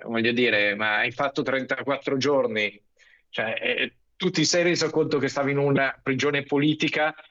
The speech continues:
È normale, ce li ho avuti di tutti i tipi, anch'io, condannati a morte, eccetera, ma non voglio parlare di questo.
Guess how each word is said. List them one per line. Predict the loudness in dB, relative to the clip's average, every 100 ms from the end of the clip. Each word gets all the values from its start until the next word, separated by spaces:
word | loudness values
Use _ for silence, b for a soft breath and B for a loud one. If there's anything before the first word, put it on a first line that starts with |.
| _
È | -2 0
normale, | 0 0 0 -2 0 0 0
ce | 0 2
li | 2
ho |
avuti | 2 2 2
di | 0
tutti | 0 -2 0
i |
tipi, | 0 0 0 0
anch'io, | -2 0 0 0
condannati | 0 -2 0 0 0
a | 0
morte, | 0 0 0
eccetera, | 0 -2 -2
ma | 0
non | 2
voglio | 2 2 -2
parlare | -2 -2
di | -2 -2
questo. | -4 -4 -8 -16